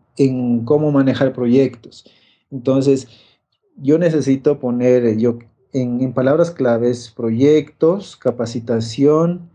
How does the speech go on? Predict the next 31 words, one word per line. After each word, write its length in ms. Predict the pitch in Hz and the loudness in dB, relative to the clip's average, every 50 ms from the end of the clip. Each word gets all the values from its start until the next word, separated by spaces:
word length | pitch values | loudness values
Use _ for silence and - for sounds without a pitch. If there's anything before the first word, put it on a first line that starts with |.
| _ _ | _ _
planificación 1400 | - 127 123 120 120 117 117 123 117 117 - 123 113 110 - - - 143 151 156 160 170 185 185 185 175 - - _ _ _ | -4 -2 -2 0 0 0 0 -2 -2 -2 0 0 0 0 -2 -2 0 2 4 4 4 4 2 0 -2 -6 -10 -16 _ _ _
y 200 | 160 135 131 123 | -4 -2 0 0
así, 400 | 120 113 - 123 113 117 - - _ _ _ _ _ | 0 0 -2 -2 -2 -2 -4 -10 _ _ _ _ _
mis 220 | - 151 139 120 - | -10 -6 -6 -4 -2
cinco 320 | 143 143 143 - 170 170 | -4 -4 -2 -2 -2 0
palabras. 500 | 165 139 131 117 107 104 104 95 - - _ _ _ _ _ _ _ _ - | 0 2 2 2 2 0 -2 -6 -10 -14 _ _ _ _ _ _ _ _ 0
Y 100 | 170 160 | 0 0
en 140 | 160 160 160 | 0 0 0
base 280 | 190 208 220 - 180 | 0 0 2 2 2
a 60 | 160 | 2
eso 460 | 165 190 196 - - 208 208 214 - - 143 135 | 2 2 0 0 0 0 0 0 -2 -6 -6 -2
debo 340 | 143 147 151 151 156 151 | 0 0 2 2 2 0
desarrollar 560 | 143 131 - 139 123 117 123 123 131 147 156 180 | 0 0 -2 -4 -4 -4 -4 -2 0 0 0 0
mi 140 | 185 190 | -2 -4
información 720 | 190 190 180 160 151 143 139 131 - - 151 165 170 170 170 - | -2 0 0 0 0 0 -2 -2 -2 0 0 0 0 0 -2 -4
y 80 | 156 139 | -2 0
debo 520 | 135 151 175 190 190 185 190 190 190 - _ _ _ _ | 2 2 2 2 2 2 0 0 -2 -8 _ _ _ _
en 140 | 147 135 131 | -4 -2 0
el 120 | 135 131 131 | 2 2 2
artículo 640 | 127 117 120 - 190 202 190 - 190 180 175 175 | 0 -2 -2 -2 -2 -2 0 0 0 0 0 0
por 140 | 175 139 127 | -2 -2 0
lo 100 | 127 127 | 0 0
menos 320 | 139 151 165 170 175 165 151 | 0 -2 0 0 0 0 0
repetir 800 | 143 127 113 - 120 117 117 117 151 156 156 135 117 107 101 110 | 0 -2 0 -2 -2 -2 0 2 2 4 4 4 2 0 -2 0
dos 300 | 139 147 175 165 170 156 | 0 0 0 0 0 -2
a 120 | 123 - | -2 0
tres 280 | - 139 156 160 156 139 | 0 2 2 2 2 2
veces 460 | 139 151 160 208 208 202 - - _ - | 0 0 2 0 0 0 -2 -8 _ -2
estas 320 | 151 143 139 - 120 - | -2 -2 0 -2 -4 -4
palabras 420 | - 117 113 117 110 107 107 110 - | -4 -4 -2 -2 -2 -2 -4 -6 -6
claves. 500 | - 123 113 107 92 95 95 - - | -6 -2 -2 -2 -2 -2 -6 -10 -14